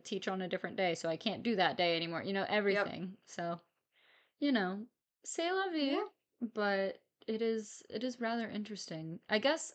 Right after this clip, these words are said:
Speaker 1: I guess there's a, a hidden skill you need to have as a marine scientist is flexibility and the ability to, like, schedule things.
Speaker 2: Yeah.
Speaker 1: You have to be a master scheduler and unscheduler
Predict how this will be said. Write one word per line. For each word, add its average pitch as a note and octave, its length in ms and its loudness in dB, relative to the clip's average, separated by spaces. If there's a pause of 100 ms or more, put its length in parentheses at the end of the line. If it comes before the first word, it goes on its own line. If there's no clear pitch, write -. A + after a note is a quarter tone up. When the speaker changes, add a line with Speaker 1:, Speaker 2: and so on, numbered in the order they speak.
Speaker 1:
I C4 120 4
guess E4+ 240 2
there's C#4 280 4
a, C#4+ 320 6
a G3 120 0
hidden A3 400 2
skill G3 440 2
you F3 200 0
need E3+ 220 -4
to F3+ 60 -2
have E3+ 300 -2
as E3+ 100 -8
a F3+ 40 -4
marine E3+ 320 -4
scientist E3 640 -6
is F3 420 -4 (480)
flexibility C4+ 1000 0
and G3 160 2
the G3 120 4
ability A#3+ 500 2 (160)
to, F#3+ 480 0
like, E3 400 -2
schedule F3 720 4
things. D#3+ 520 -2
Speaker 2:
Yeah. A#3 120 0 (600)
Speaker 1:
You A3+ 60 2
have B3 120 0
to B3+ 80 -2
be A#3 160 4
a G3+ 40 4
master F#3 800 2
scheduler - 1040 -2
and F#3+ 280 2
unscheduler E3+ 1080 2